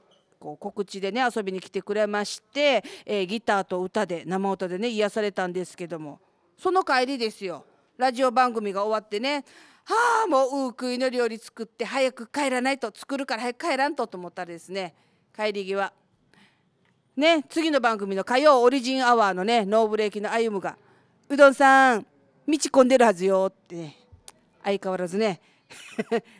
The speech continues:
「道絶対混んでますよ」って二回ぐらい言ってからね、もううどんはもうこれ聞いてもう、また血もわさわさしてね、あの、帰りましたけれども、帰ったって言ってもいつもは小座に帰りますけど、今回、今回じゃない、先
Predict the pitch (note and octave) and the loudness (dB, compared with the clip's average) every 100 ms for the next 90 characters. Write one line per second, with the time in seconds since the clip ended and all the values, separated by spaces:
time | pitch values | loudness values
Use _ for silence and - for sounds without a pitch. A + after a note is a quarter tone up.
0 | - D4 E4 D4+ D4+ G4 G4+ E4 C#4+ C4 | -2 -2 0 -2 0 2 2 2 0 -2
1 | - A3 G#3+ C4 - E4+ D4 G#3+ - G#3 | -2 -4 -2 0 0 0 -2 -4 -6 -6
2 | F#3 F#3 G3 F#3+ F3+ F3+ F3+ G3 F#3 F3 | -6 -4 -4 -6 -10 -12 -10 -8 -8 -8
3 | F3 C4 C#4+ C4+ A3+ F#3 F3+ E3+ - - | -8 -8 -6 -8 -8 -6 -8 -10 -14 -20
4 | _ B3 A#4 B4 E4+ D#4+ C#4 B3 B3 A3+ | _ 2 4 4 0 -2 0 -2 0 -2
5 | A3 A3 A3 G#3+ G#3+ A#3+ A3+ G#3 G3+ F#3+ | -2 -2 -4 -2 2 2 4 2 0 0
6 | F3 _ _ _ - G#3+ A3 G#3+ G#3 - | -4 _ _ _ -10 -8 -6 -8 -10 -10
7 | F#3+ F3+ E3 D#3+ D#3+ D3 _ _ _ _ | -8 -8 -8 -10 -12 -16 _ _ _ _
8 | - F4 F4 F4+ - A3 G#3+ C#4 - G#4+ | 0 0 2 2 0 -4 -6 -6 4 4
9 | C4+ C#4+ C#4 B3 A3+ G#3 G3+ - F#3+ F#3 | 4 2 0 0 -4 -4 -6 -10 -12 -6
10 | - B4 A4+ F4 F#3+ D3+ _ _ _ _ | 0 0 2 2 2 -2 _ _ _ _
11 | - E4 D4 G#3 F#3 F#4+ | 0 2 2 0 -2 0